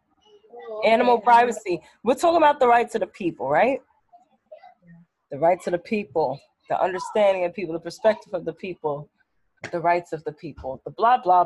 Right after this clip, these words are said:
Speaker 2: blah. But what about the animals? What about these people recording their private <laughs> parts? How did this combo come up? I think we were in your kitchen or something like that.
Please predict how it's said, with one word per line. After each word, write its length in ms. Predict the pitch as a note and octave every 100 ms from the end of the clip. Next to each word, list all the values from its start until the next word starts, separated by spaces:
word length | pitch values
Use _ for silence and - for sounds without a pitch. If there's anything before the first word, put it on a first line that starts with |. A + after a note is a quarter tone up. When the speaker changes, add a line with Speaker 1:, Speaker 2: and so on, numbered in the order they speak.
| -
Speaker 2:
blah. 300 | D3 C3 G#2 - _ -
But 120 | G#3
what 100 | E4
about 260 | F4 D4+ C#4
the 60 |
animals? 600 | G#3+ A3+ G3+ C#3 A#2+ - -
What 140 | A#3
about 200 | C#4+ C4+
these 160 | C4 -
people 460 | C4 A#3 A#3 A3 A3+ _ _
recording 540 | F3+ - A3+ A3+ G#3+
their 120 | G3+ F3+
private 460 | - F#3+ F#3 G3
<laughs> 0 |
parts? 300 | - - G#3+ - - G#4+ - _ _ _ _ - - _ - - - - -
How 220 | - A4+
did 120 | A#4+
this 160 | B4 G4+
combo 400 | - G4 - G#4
come 200 | F4+ C#4
up? 80 | G#3+
I 80 | A#3+
think 200 | B3 D4
we 80 | D4+
were 100 | C4+
in 240 | A#3 A#3+
your 120 | A#3 A#3+
kitchen 400 | D#4+ C4+ C4 A3+
or 60 |
something 320 | G#3+ A#3 A3+
like 220 | G3 F3+ F3+
that. 240 | E3